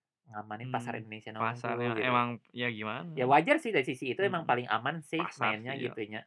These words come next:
Speaker 1: Maksudnya orang Indonesia yang jelas udah tahu, pengen narik dia gitu kan. Cuma itu
Speaker 2: Hmm.
Speaker 1: ya penting, cuman kalau kita cuman ini kapan ngebuat nama masakan Indonesia lebih, karena nama masakan Indonesia teh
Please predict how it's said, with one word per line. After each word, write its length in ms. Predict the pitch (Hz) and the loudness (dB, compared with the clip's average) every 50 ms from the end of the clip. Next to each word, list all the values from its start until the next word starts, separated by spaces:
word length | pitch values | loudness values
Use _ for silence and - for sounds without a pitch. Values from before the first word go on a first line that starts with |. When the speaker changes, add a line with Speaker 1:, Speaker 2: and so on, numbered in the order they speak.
| _ _ | _ _
Speaker 1:
Maksudnya 300 | - 123 123 113 131 135 | -10 -8 -6 -6 -4 0
orang 180 | 135 131 120 113 | 0 0 0 0
Indonesia 260 | 110 110 110 - 156 156 | -4 -6 -4 -4 -2 -2
yang 100 | 139 123 | -2 -2
jelas 200 | 113 107 110 - | -2 -2 -2 -2
udah 140 | 123 104 - | -4 -4 0
tahu, 280 | 101 98 95 104 113 131 151 151 - _ _ _ _ _ _ _ _ _ | 2 2 2 2 2 0 -2 -4 -8 _ _ _ _ _ _ _ _ _
pengen 180 | - - 101 104 | -8 -8 -6 -4
narik 220 | 110 113 131 135 | -4 -4 -4 -4
dia 240 | 135 131 139 160 151 139 | -4 0 6 6 6 6
gitu 160 | 123 104 98 | 6 0 -4
kan. 140 | - - 107 107 | -4 -6 -6 -6
Cuma 140 | 139 143 - | -6 -8 -6
itu 100 | 165 208 | -4 -4
Speaker 2:
Hmm. 80 | 202 | -2
Speaker 1:
ya 40 | 202 - | -2 -2
penting, 340 | - 98 87 - 104 110 113 - | -2 -4 -6 -8 -8 -8 -8 -10
cuman 240 | 117 117 135 147 156 165 - _ _ _ _ _ _ _ _ _ _ _ | -10 -10 -10 -10 -10 -14 -18 _ _ _ _ _ _ _ _ _ _ _
kalau 160 | - 107 - | -8 -8 -8
kita 160 | - - 117 113 | -6 -8 -8 -8
cuman 300 | - 117 110 113 113 113 113 | -8 -10 -8 -6 -6 -6 -8
ini 180 | 117 117 147 | -8 -12 -12
kapan 320 | - 131 - - 104 101 101 | -12 -12 -6 -4 -6 -6 -4
ngebuat 400 | 104 110 107 107 113 107 101 - - _ _ _ _ _ | -8 -10 -8 -4 -4 -4 -4 -6 -12 _ _ _ _ _
nama 400 | 120 117 113 113 117 113 104 107 - _ _ _ _ _ | -8 -8 -8 -6 -8 -8 -8 -10 -12 _ _ _ _ _
masakan 400 | 123 135 127 - 117 - 117 117 | -8 -6 -6 -6 -6 -6 -6 -6
Indonesia 240 | 107 107 110 - 120 | -6 -10 -10 -8 -8
lebih, 240 | 110 107 110 113 107 - _ _ _ _ _ _ _ _ | -8 -8 -10 -12 -14 -14 _ _ _ _ _ _ _ _
karena 180 | _ 120 123 135 | _ -6 -6 -4
nama 240 | 160 156 147 143 - | -6 -6 -6 -8 -10
masakan 240 | 147 - _ 135 120 | -10 -8 _ -6 -6
Indonesia 300 | 117 113 113 110 127 - | -6 -6 -8 -8 -6 -4
teh 240 | 170 180 165 - | -4 -4 -4 -6